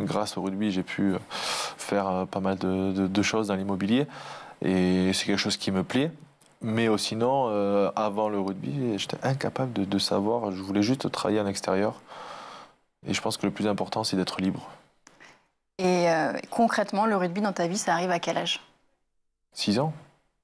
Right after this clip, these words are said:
Speaker 2: Six ans où tu te mets à jouer ou six ans où tu vas voir les matchs ?
Speaker 1: Six ans où je me mets à jouer. Je me mets à jouer parce que, euh, j'étais un peu rond à l'époque.
Speaker 2: Ouais.
Speaker 1: Maman, elle cuisine très bien et, euh, et du coup, elle me faisait
Speaker 2: Tu
Speaker 1: des
Speaker 2: bien
Speaker 1: rougailles
Speaker 2: mangé ?
Speaker 1: saucisses. Ouais.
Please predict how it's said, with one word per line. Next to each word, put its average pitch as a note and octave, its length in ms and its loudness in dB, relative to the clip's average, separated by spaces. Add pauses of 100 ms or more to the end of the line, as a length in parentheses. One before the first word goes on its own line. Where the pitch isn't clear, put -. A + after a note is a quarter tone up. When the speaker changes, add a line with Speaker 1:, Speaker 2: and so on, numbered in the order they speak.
(360)
Speaker 2:
Six G#3 280 2
ans A3 100 4
où G#3+ 60 0
tu G#3 120 -4
te G#3 100 -6
mets G#3+ 80 2
à G#3 80 0
jouer B3 240 2
ou A#3 120 0
six G3+ 240 0
ans G3 80 4
où F#3+ 40 0
tu F#3+ 120 -2
vas F3 120 2
voir E3+ 200 2
les D#3 60 -4
matchs ? - 380 -6 (560)
Speaker 1:
Six A2 260 2
ans A#2+ 100 2
où A#2+ 40 0
je G#2 100 0
me G2 80 0
mets G#2 120 2
à G2+ 100 4
jouer. A2+ 240 0 (840)
Je G#2 140 -4
me G2 60 0
mets F#2+ 100 2
à F#2+ 80 4
jouer A2 340 2
parce - 160 -6
que, - 140 -2
euh, F#2+ 180 2 (380)
j'étais - 180 -2
un C#3 100 2
peu D3 320 2
rond A2+ 320 2
à G2+ 60 2
l'époque. - 420 -2 (520)
Speaker 2:
Ouais. F#3 260 0 (460)
Speaker 1:
Maman, G2 400 0
elle F#2+ 80 -4
cuisine G2+ 280 -4
très G2 200 0
bien A2 280 4
et, F#2+ 200 4
euh, F#2 440 2
et G2 40 -2
du F#2+ 100 -2
coup, - 120 -4
elle - 40 -2
me G#2 60 -4
faisait G2+ 180 0
Speaker 2:
Tu G#3 60 2
Speaker 1:
des G2+ 40 2
Speaker 2:
bien G2 100 2
Speaker 1:
rougailles - 180 2
Speaker 2:
mangé ? A3 100 -4
Speaker 1:
saucisses. - 400 -4
Ouais. - 60 -2